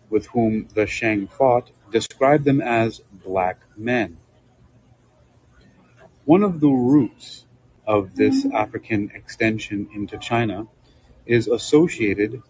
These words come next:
with the group of people and language family known as the Bak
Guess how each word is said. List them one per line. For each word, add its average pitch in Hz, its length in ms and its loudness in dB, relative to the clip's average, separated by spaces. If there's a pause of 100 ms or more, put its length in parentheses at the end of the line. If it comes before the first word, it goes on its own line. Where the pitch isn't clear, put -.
(180)
with 117 220 -4
the 120 100 -2
group 143 380 2 (160)
of 160 240 -2
people 117 500 -2 (400)
and 113 320 0
language 120 580 2
family 98 500 -2
known 107 340 0
as 110 240 -2
the 117 100 -2
Bak 131 360 -2